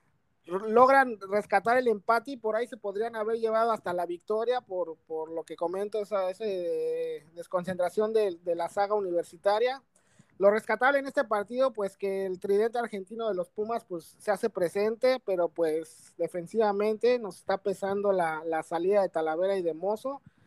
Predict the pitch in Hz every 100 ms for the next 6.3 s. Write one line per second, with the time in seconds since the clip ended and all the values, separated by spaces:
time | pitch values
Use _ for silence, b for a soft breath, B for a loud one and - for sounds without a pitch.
0 | b b b b - 156 151 165 160 147
1 | - - _ _ _ - 180 175 202 214
2 | 214 220 226 - 220 233 226 - 185 185
3 | 208 214 220 226 226 226 220 _ - 214
4 | 240 220 220 220 - - 180 190 180 214
5 | 208 185 202 208 190 165 160 - 240 240
6 | 269 269